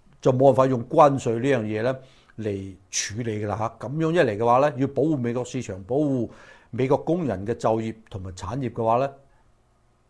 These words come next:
關稅係起唔到作用㗎。因為美墨加協議呢，係阿 Trump 嗰陣時簽㗎嘛，係相當於被認為係北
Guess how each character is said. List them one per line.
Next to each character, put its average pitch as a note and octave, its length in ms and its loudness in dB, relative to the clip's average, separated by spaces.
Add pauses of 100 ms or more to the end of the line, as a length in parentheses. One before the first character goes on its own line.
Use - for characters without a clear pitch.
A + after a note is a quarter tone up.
(140)
關 D3 340 6
稅 A#2 200 0
係 G#2 140 -4
起 A2 140 -2
唔 F#2+ 160 -10
到 A2+ 140 -4
作 A2 140 -4
用 F#2+ 80 -12
㗎。 G2 180 -12
因 D3 100 -4
為 D3 80 -2
美 A#2+ 200 -4
墨 B2 200 0
加 C#3+ 140 4
協 A#2+ 140 -4
議 G#2 260 -8
呢， C#3+ 140 2 (440)
係 A#2 220 -2
阿 B2+ 60 -2
Trump C#3 340 0
嗰 C3+ 100 2
陣 - 60 -2
時 F#2+ 100 -10
簽 C3+ 260 -4
㗎 C3 100 -4
嘛， A#2 280 -4
係 A#2+ 120 -2
相 D3 300 -2
當 D3+ 220 2
於 D3+ 300 -2 (240)
被 B2 160 0
認 A2+ 200 -4
為 G2 100 -6
係 G#2+ 140 -4
北 - 220 2